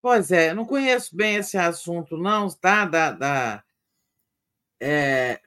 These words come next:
como chama esse, essa, esse fundo previdenciário dos Correios? É,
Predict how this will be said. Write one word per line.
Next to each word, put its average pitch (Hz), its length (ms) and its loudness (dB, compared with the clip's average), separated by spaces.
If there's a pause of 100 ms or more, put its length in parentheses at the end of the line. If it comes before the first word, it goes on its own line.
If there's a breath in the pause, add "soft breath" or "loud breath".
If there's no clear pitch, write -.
como 165 180 -8
chama 170 460 -2
esse, 135 760 -4
essa, 117 440 -8
esse 107 840 -8
fundo 156 400 -10
previdenciário 120 920 -4
dos 101 280 -14
Correios? 127 920 -4
É, 98 300 -6